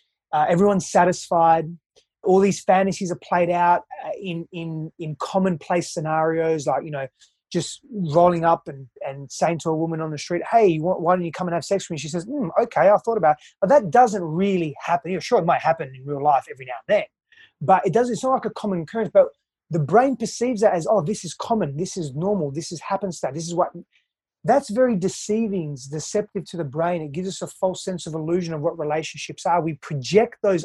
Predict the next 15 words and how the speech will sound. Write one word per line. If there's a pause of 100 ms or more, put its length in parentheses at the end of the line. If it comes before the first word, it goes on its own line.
ideals (460)
and
those
fantasies
then
into
our (280)
real
life
relationships,
if
we
even
have
them.